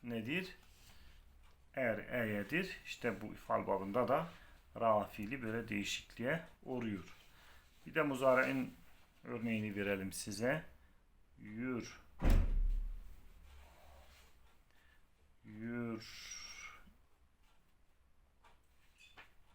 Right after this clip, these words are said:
İyu. Yür, iyu.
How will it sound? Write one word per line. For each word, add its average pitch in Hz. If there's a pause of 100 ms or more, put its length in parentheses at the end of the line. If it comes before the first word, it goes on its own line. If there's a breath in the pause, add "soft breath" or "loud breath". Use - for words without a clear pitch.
(540)
İyu. 131 (4000 soft breath)
Yür, 110
iyu. 104